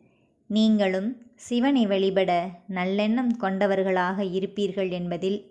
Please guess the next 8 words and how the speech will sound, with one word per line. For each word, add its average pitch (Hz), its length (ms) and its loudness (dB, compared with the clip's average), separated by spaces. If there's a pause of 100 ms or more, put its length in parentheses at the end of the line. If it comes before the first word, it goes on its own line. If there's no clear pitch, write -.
ஐயமில்லை. 185 720 -2 (680)
அறிவலை 254 380 2
நேயர்களே, 190 760 -2 (340)
இன்று 190 280 -2
நாம் 185 340 -4
கேட்க 233 360 0
இருக்கும் 185 440 -2
வரலாறு 185 760 -2